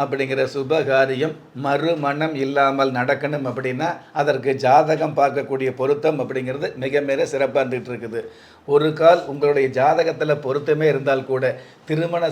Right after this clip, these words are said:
சம்பந்தப்பட்ட ஸ்தானங்கள் பாதிக்கப்பட்டிருந்தது அப்படின்னா, அந்த திருமணம் வந்து இடையிலேயே முறிந்து போகக்கூடிய, மகிழ்ந்து வாழ வேண்டிய திருமண வாழ்க்கை இடையிலேயே முறிந்து போகக்கூடிய தன்மைகளும் இருந்துகிட்டு இருக்கும் அப்படிங்கிறது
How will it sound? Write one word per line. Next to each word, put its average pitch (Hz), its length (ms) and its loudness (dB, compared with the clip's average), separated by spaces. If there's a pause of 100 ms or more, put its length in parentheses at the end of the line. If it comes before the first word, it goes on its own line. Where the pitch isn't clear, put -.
சம்பந்தப்பட்ட 143 640 -2
ஸ்தானங்கள் 139 560 0
பாதிக்கப்பட்டிருந்தது 135 800 -2
அப்படின்னா, 135 320 -4 (360)
அந்த 131 280 -2
திருமணம் 160 420 -2
வந்து 139 180 0 (160)
இடையிலேயே 147 560 0 (120)
முறிந்து 151 400 0
போகக்கூடிய, 131 440 -4 (520)
மகிழ்ந்து 165 480 0
வாழ 151 160 4 (140)
வேண்டிய 143 220 -2 (100)
திருமண 147 280 -2 (140)
வாழ்க்கை 143 320 0 (260)
இடையிலேயே 156 520 4 (120)
முறிந்து 156 400 0
போகக்கூடிய 143 420 2 (100)
தன்மைகளும் 143 440 -2
இருந்துகிட்டு 135 300 -6
இருக்கும் 143 260 -2
அப்படிங்கிறது 139 420 -2